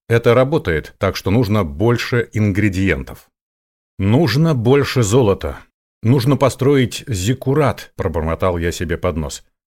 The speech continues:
На самом деле, далеко не худшая идея, и я не про золото, а про зиккурат. Тут такое дело. Хотя я нахватался информации из архивов Альянса только по верхам, при всём желании, и даже если бы всё время этому уделял,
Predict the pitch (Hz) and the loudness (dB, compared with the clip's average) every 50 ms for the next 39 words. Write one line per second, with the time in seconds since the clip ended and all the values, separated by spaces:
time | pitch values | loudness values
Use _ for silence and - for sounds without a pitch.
0 | _ _ _ - 117 120 123 - - 139 135 127 127 127 127 135 120 85 82 76 | _ _ _ 0 0 0 2 2 2 2 2 2 2 2 0 0 -2 -2 -2 -4
1 | 76 92 95 101 - - 127 123 113 107 - 98 104 107 98 - 165 170 - - | -2 -2 -2 -2 -2 0 0 2 2 2 0 0 -2 -2 -2 -4 -6 -6 -6 -6
2 | 98 80 73 73 71 65 71 73 71 69 - - _ _ _ _ - 101 95 90 | -6 -6 -6 -6 -8 -8 -8 -8 -8 -8 -10 -14 _ _ _ _ -4 -2 0 2
3 | 110 117 113 113 117 113 - - - 117 113 110 123 101 76 71 - 85 90 - | 2 2 2 2 2 0 0 0 -2 -2 0 0 -2 -2 -2 -4 -6 -6 -8 -4
4 | 92 90 87 - - 95 92 87 80 87 98 - - - - 120 113 110 87 73 | -6 -6 -4 -4 -2 -2 -2 -2 -2 -4 -6 -6 -6 -6 -4 -2 0 0 -2 -2
5 | - - - _ _ _ _ _ _ _ _ _ - 160 170 165 - - - - | -6 -12 -20 _ _ _ _ _ _ _ _ _ -2 -2 -2 -2 -6 -14 -18 -8
6 | _ 160 156 156 - 165 156 156 143 123 147 151 110 85 69 - - - _ _ | _ -4 -4 0 2 2 4 4 2 2 2 2 2 0 -2 -6 -10 -18 _ _
7 | _ _ _ _ _ - 139 139 135 170 165 151 143 151 143 147 127 - 143 147 | _ _ _ _ _ -4 -2 -2 2 2 2 2 2 2 2 0 -2 0 0 0
8 | 143 - 151 147 131 - 147 139 135 - - 143 139 139 139 127 - 131 120 117 | 0 0 -2 -4 -2 -2 0 -2 0 0 0 0 2 0 0 0 0 0 2 2
9 | 120 120 131 127 107 117 127 - - 131 120 110 110 - 117 113 117 120 120 110 | 2 0 0 0 0 2 0 0 0 -2 0 0 0 2 2 0 2 2 2 0
10 | 107 - 113 - - 117 110 - - 110 - 123 113 117 120 120 - 180 175 151 | 0 -2 -2 0 0 0 0 0 -4 -4 -2 0 2 2 0 0 0 -2 0 0
11 | 131 - - _ _ _ - 98 92 95 87 - - 123 98 85 78 110 127 135 | -2 -4 -6 _ _ _ -4 -2 -2 -2 -4 -2 -2 -2 -2 0 0 2 2 2
12 | 123 101 85 80 78 80 82 78 85 82 76 87 90 85 - - 95 80 87 85 | 2 2 0 -2 -2 -4 -2 0 -2 -2 -2 -2 -4 -4 -4 -6 -6 -4 -4 -6
13 | - - 107 95 87 104 123 123 101 87 82 - - 87 - - 78 78 85 85 | -4 -2 -2 0 2 2 2 2 2 0 -2 -2 -4 -6 -4 -4 -4 -4 -2 -4
14 | 87 87 110 117 143 147 131 - | -2 -2 0 2 2 2 0 -2